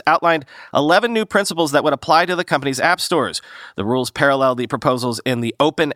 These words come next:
App Markets Act, a bill that Senate lawmakers recently advanced. The company committed to treat apps equally in its store without ranking its own programs over those of others. It also said it would allow developers to use their own payment processors in its app stores,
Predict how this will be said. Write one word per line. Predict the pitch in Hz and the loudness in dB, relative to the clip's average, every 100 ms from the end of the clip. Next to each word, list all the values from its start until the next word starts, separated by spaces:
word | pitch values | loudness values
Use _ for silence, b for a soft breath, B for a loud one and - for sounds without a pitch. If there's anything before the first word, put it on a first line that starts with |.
| - | -2
App | 147 - - | -2 -2 -4
Markets | 139 147 131 - - | 0 2 0 -6 -2
Act, | 175 165 - - B B B | 0 0 -2 -16 B B B
a | 120 | -4
bill | 117 135 143 | 0 2 2
that | 131 127 - | 2 0 0
Senate | 160 139 135 | 2 2 2
lawmakers | 151 156 143 147 135 | 2 2 0 -2 -2
recently | 131 131 123 | -2 -2 -2
advanced. | 117 113 185 123 - - _ | -2 0 0 0 -6 -12 _
The | 117 | -10
company | - 151 - 143 | -4 -2 -2 -4
committed | 147 151 147 | -2 -2 0
to | - 143 | -2 -2
treat | - 165 - | 0 -2 0
apps | 147 143 - - | -2 0 -2 -2
equally | 185 208 202 220 208 - | -2 0 -2 -2 -4 0
in | 196 | 0
its | - | 0
store | - 208 214 214 B B - | 0 2 0 -2 B B -4
without | 113 113 - | 0 0 0
ranking | 107 131 139 127 123 | -2 -2 0 -4 -4
its | 113 - | -6 0
own | 135 147 139 | 0 0 -2
programs | - 139 139 131 113 | -2 0 0 -2 -2
over | 139 160 175 | 0 0 0
those | 160 165 | 0 0
of | 151 | 2
others. | 160 170 175 B B B | 2 2 -2 B B B
It | - 113 | 0 2
also | 113 - | 2 0
said | 135 156 143 135 | 0 2 2 0
it | 127 | -2
would | 135 | -2
allow | 135 139 | 0 2
developers | 139 131 139 139 131 | 0 0 0 0 -4
to | - | -2
use | 135 123 | -2 0
their | 123 | 0
own | 139 127 | 0 -2
payment | - 190 214 - | -4 -2 -2 0
processors | 170 160 160 160 143 | 0 0 -2 -2 -2
in | 143 | -2
its | 143 139 | -2 0
app | 139 135 | 0 0
stores, | - 139 151 | -2 0 0